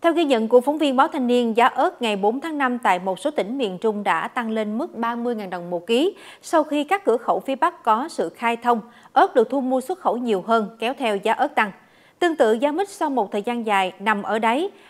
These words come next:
đã có dấu hiệu tăng lên tại một số tỉnh miền Tây. Hiện giá mít xuất khẩu loại một được thương lái thu mua với giá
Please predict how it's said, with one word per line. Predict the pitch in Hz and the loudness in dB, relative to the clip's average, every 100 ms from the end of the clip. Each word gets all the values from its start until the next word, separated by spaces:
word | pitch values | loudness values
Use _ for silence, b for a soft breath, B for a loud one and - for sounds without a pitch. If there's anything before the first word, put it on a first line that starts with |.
| B | B
đã | 220 | 0
có | 294 | 4
dấu | 320 359 | 2 2
hiệu | 330 190 | 0 -2
tăng | - 233 | -2 -4
lên | 226 226 220 | 0 0 0
tại | 220 175 | 0 0
một | 180 196 185 | 2 -4 -4
số | 302 | -4
tỉnh | 220 233 | -4 -2
miền | 214 170 | -4 0
Tây. | 214 202 b b b - | 0 0 b b b 2
Hiện | 247 254 254 | 2 4 0
giá | |
mít | 302 381 | 0 -2
xuất | - 403 | -2 -4
khẩu | - 190 | 2 2
loại | 285 214 | 4 0
một | 185 196 208 | 0 -2 0
được | 202 | -2
thương | 233 226 | -4 -4
lái | 233 | -6
thu | 320 269 | -4 -4
mua | 233 226 226 220 | -2 0 0 0
với | 269 226 | -4 -2
giá | 214 254 | -2 -2